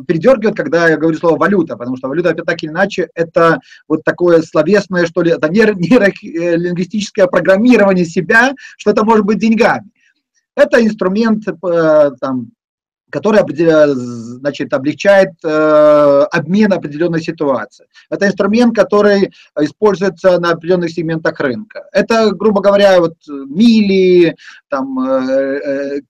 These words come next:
гига-, гигакалории какие-нибудь, еще что-нибудь. Мы можем придумать вообще между собой, там, в неком закрытом сообществе какую-то валюту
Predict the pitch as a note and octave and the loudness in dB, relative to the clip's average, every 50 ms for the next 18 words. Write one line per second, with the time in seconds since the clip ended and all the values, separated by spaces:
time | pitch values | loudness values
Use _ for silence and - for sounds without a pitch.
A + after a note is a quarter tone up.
0 | _ _ - F3+ D#3+ F#3+ F3+ D#3+ C#3 C#3 F3+ F3+ F#3 E3 E3 F#3 F3+ F#3+ G#3 G#3+ | _ _ -4 0 2 2 2 2 2 2 4 4 4 2 0 -2 0 0 2 4
1 | A3 G3+ G3 F#3+ F#3+ F3+ E3+ - F#3 F3 E3+ E3 D#3+ D3+ D#3 D#3 D#3+ - D#3+ D#3 | 4 4 4 4 2 2 2 0 -2 -2 -2 -4 -4 -2 0 0 0 -2 -4 -4
2 | - G#3+ G3+ G3+ - F#3+ F3 F3 E3 D#3 E3 D#3+ - F3+ G#3 A3 B3 A3+ G3 G#3 | -2 -2 -2 -2 -4 -8 -8 -6 -4 -4 -4 -4 -4 -2 0 0 2 2 0 -2
3 | G3+ G3+ F#3+ G3 A3+ G#3+ G3 - F3+ F3+ - - G3 F3 F3 E3 E3+ E3 - F#3+ | -2 -4 -2 0 0 0 0 0 -4 -6 -6 -6 -4 -4 -4 -4 -4 -2 -2 0
4 | F#3+ A#3+ D#4+ F#4 F#4 _ - - - - _ _ - D#3+ D3+ C#3 C#3 D#3 G3 G#3+ | 0 0 0 0 -2 _ -10 -20 -20 -20 _ _ -4 -4 -4 -4 -2 0 0 2
5 | G#3+ - E3 D3+ C#3 E3+ E3+ F#3+ F3+ - E3+ C#3+ - G#3 D4 F4+ - - - - | 2 0 0 0 0 0 0 -2 -2 -2 -4 -4 -2 -2 -2 -2 -4 -6 -12 -6
6 | - A3 G#3 G3+ F#3+ F3+ F3 - G3+ F#3+ F3+ - F#3 F3 B3 F4+ G4+ G4+ G4+ D#4+ | -2 0 0 2 0 -2 -2 -2 -2 -2 0 0 0 0 2 2 2 2 2 2